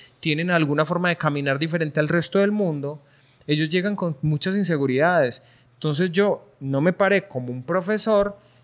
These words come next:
sino como un líder y como un,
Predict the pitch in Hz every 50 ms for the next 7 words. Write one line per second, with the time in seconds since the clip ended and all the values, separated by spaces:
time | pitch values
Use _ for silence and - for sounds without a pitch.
0 | _ _ _ _ _ - - - 156 151 143 135 - - 156 160 151 151 151 151
1 | 156 175 196 196 175 165 170 180 185 - _ 165 156 - - 165 156 151 151 151
2 | 151 151 151 156 156 156 156 156 156 160